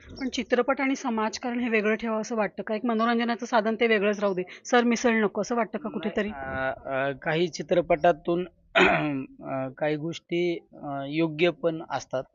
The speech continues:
Speaker 2: अ, त्या घेतल्या पण पाहिजेत, पण काही, अ, गोष्टी अयोग्य असतात त्या त्या ठिकाणी सोडल्या पण पाहिजेत.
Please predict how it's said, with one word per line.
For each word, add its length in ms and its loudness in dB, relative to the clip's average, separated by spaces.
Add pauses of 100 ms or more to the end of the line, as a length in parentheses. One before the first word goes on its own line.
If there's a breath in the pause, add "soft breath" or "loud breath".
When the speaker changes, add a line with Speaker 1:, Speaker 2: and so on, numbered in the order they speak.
(340)
Speaker 2:
अ, 80 -14 (140)
त्या 100 -6
घेतल्या 380 -4
पण 220 -8
पाहिजेत, 360 -12 (480 loud breath)
पण 100 -2
काही, 440 2
अ, 200 -4
गोष्टी 400 -2
अयोग्य 400 6
असतात 300 0 (140)
त्या 220 -6
त्या 180 -2
ठिकाणी 400 -10
सोडल्या 380 2
पण 200 -6
पाहिजेत. 380 -10